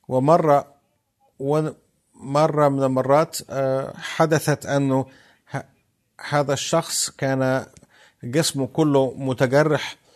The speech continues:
ومت-، ومتقيح، وكانت هذه حالة يصعب التعامل معها طبيًا. وعندما سئل: "لماذا تأخرت؟"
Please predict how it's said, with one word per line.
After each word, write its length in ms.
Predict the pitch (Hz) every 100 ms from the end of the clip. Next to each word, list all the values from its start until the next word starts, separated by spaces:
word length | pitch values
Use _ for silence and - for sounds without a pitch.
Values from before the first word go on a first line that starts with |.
| _ _ _ _ -
ومت-، 560 | 117 131 131 131 - - 90 - -
ومتقيح، 1200 | 127 131 135 131 135 - 170 131 101 - - - _ _ _ _ _ _ _ _ _ _ _
وكانت 580 | 135 127 127 156 147 139
هذه 220 | 156 139
حالة 480 | 131 - 147 139 131
يصعب 520 | 113 143 - 120 120 104 -
التعامل 520 | 113 - 127 143 127
معها 340 | 127 139 120
طبيًا. 600 | 113 98 110 165 123 101 98 - - _ _
وعندما 760 | 117 120 117 - - 120 147 143
سئل: 340 | - 147 143
"لماذا 300 | 131 156 160
تأخرت؟" 920 | 147 143 123 - 175 156 - - -